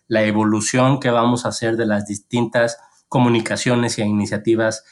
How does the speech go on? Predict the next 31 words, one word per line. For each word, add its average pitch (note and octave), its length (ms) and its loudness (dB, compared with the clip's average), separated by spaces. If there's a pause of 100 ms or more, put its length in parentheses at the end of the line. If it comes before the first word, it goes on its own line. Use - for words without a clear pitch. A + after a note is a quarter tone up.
(340)
eh, F#2+ 300 -4
que G#2 200 -2
lanzaremos G#2+ 680 0
hacia G#2 220 -4
adelante, G2+ 520 -2
eh, G#2+ 380 -4
enfocadas A2 680 -2
en G#2 140 0
mantener G#2+ 480 0
esta A2+ 240 -4
consistencia, A#2 1040 -2 (400)
en G#2 640 -2
hablarle B2 500 2
a C#3 60 2
nuestro A2+ 340 -2
usuario A#2 560 0 (380)
de, G#2+ 400 -4
de G#2+ 260 -6
nuevas C#3 320 2
tendencias C3+ 720 0
y A2+ 80 2
de A2 120 0
nuevas B2+ 320 2
cosas, C3 520 0
y A#2 40 -2
ahora C3 240 2
que B2+ 100 -4
viene B2+ 200 2
una B2 160 4
nueva B2+ 240 4
normalidad, A2+ 680 0